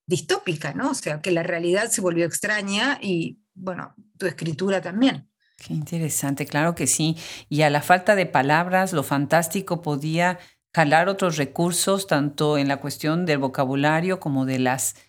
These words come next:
Speaker 2: metáforas de lo que es el horror, ¿no? Qué brutal esta crisis. Nunca se imagina uno que pueda llegar a una cuestión tan violenta, pero definitivamente, bueno, también el hambre y la angustia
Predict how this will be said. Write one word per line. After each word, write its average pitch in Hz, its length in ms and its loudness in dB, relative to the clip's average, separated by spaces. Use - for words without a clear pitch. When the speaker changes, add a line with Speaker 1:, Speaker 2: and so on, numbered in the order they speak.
Speaker 2:
metáforas 156 840 4
de 139 80 -2
lo 131 120 -2
que 147 100 -4
es - 100 -2
el 143 120 -4
horror, 135 400 -2
¿no? 143 300 -2
Qué 254 140 2
brutal 202 540 2
esta 151 300 0
crisis. 156 680 0
Nunca 226 520 2
se 175 80 2
imagina 180 560 2
uno 175 260 2
que 165 120 -6
pueda 170 260 2
llegar 151 380 2
a 156 40 2
una 156 140 0
cuestión 151 400 -2
tan 160 280 2
violenta, 151 680 0
pero 151 220 0
definitivamente, 160 1000 0
bueno, 143 340 0
también 135 500 0
el 135 160 0
hambre 156 500 2
y 170 160 -2
la 139 100 0
angustia 165 680 -2